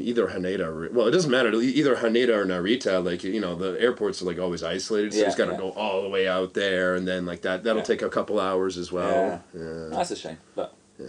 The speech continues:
Speaker 1: it's a crying shame, but, like, yeah, oh well, life goes
Speaker 2: Yeah.
Speaker 1: on. So,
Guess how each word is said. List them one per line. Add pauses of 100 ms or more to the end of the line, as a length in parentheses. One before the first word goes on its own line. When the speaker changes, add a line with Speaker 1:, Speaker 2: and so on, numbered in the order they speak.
Speaker 1:
it's
a
crying
shame,
but,
like,
yeah,
oh
well,
life
goes
Speaker 2:
Yeah.
Speaker 1:
on. (720)
So,